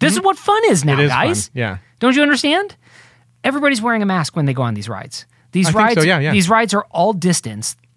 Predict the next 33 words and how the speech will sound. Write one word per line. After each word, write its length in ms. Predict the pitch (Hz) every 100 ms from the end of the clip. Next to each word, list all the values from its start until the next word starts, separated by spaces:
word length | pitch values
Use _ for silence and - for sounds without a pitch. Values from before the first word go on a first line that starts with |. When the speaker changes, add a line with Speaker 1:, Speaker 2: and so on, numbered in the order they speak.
| _ 208
Speaker 1:
You 460 | 165 160 143 156
cannot 340 | - 196 262 -
sit 440 | - 208 139 - _ _
one 420 | - 120 143 170
behind 340 | 160 139 139 127
the 80 | 104
other 180 | 92
at 120 | 82 -
this 100 | -
point. 60 | 139 -
Speaker 2:
Yes. 220 | - - - _
Speaker 1:
You 160 | 143 139
have 200 | 175 180
to 100 | 190
sit 400 | - 156 151 _ _ _ -
six 320 | - 208 -
feet 220 | - 180
away. 300 | 143 98 - - _
Speaker 2:
Yeah. 160 | 131 123 _ _ _ _ _ _ _ _ _ _ _ _ _ _ _ - 110
Speaker 1:
Why 240 | 139 190
does 180 | 226 202
it 120 | 208
matter 280 | 156 151 147
whether 240 | 131 127 123
or 60 |
not 140 | 120 139
you 120 | 120
are 60 | 113
screaming 460 | - 139 131 120
from 220 | 117 113
behind 260 | 107 120 104
a 20 |
mask? 360 | 95 80 -